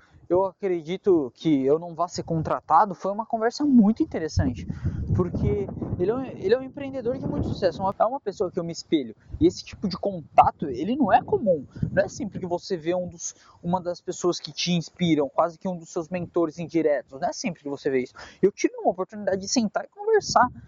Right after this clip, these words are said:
dele fazer perguntas e eu responder, claro, eu gostaria muito mais que ele falasse, mas como era uma entrevista, eu que tinha que falar mais. Ele fazia a pergunta e deixava eu falar, pra eu me expor, pra ele me conhecer.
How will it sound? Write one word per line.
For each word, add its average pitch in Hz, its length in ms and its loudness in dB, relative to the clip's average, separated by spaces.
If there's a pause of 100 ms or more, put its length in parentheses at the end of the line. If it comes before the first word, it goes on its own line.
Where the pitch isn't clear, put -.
dele 185 240 2
fazer - 300 -2
perguntas 220 680 0
e 277 40 2
eu 294 100 4
responder, 302 400 -2
claro, 131 280 -2
eu 120 40 -16
gostaria 151 380 0
muito 165 180 -14
mais 170 160 -8
que - 180 -6
ele 202 140 2
falasse, 160 640 6 (380)
mas 156 160 -2
como 160 220 -2
era 151 100 2
uma 147 120 -8
entrevista, 160 480 2
eu 202 100 2
que - 140 -12
tinha 247 180 0
que - 60 -10
falar 302 240 6
mais. 339 280 -10
Ele 139 120 0
fazia 147 320 -6
a - 20 -2
pergunta 151 420 -6
e 220 40 -2
deixava 285 320 2
eu - 20 0
falar, 320 340 6
pra 151 140 0
eu 156 40 2
me 156 100 -10
expor, - 320 -2
pra - 120 -6
ele 220 80 -2
me 226 60 -2
conhecer. 269 500 -4